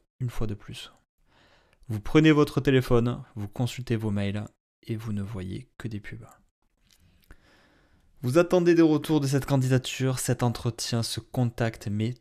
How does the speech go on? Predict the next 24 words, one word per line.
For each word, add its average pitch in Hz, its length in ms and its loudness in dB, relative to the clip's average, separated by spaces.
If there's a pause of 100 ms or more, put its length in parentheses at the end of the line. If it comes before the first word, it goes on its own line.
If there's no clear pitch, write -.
toujours 107 640 -6
rien. 98 340 -14 (720)
Vous 127 220 2
relisez 151 320 4
votre 143 300 2
C 131 200 -2
V, 107 220 -2
vérifiez 123 500 -2
que 123 120 -4
votre 120 260 -4
mail 120 260 0
de 123 100 -2
candidature 117 680 -4 (100)
est 120 140 -2
bien 120 400 2
parti, - 420 -2 (480)
que 151 80 -4
cette 143 240 -2
personne 143 420 0
a 131 120 -2
bien 120 320 0
lu 135 100 0
votre 123 300 -4
message. 110 400 -8